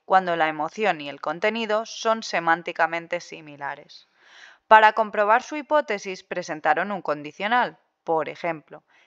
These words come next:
"Si Sally tiene hambre, entonces comerá", seguido de una de las siguientes inferencias.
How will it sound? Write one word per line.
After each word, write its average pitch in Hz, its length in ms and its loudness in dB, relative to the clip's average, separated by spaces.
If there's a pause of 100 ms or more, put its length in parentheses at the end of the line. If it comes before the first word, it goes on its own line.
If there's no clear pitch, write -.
"Si - 200 -8
Sally 214 340 4
tiene 185 300 -2
hambre, 226 280 0
entonces 190 560 -4
comerá", 143 680 -6 (380)
seguido 262 640 4
de 190 240 6
una 226 320 2
de 233 120 0
las 175 160 4
siguientes 180 500 -8
inferencias. - 920 -10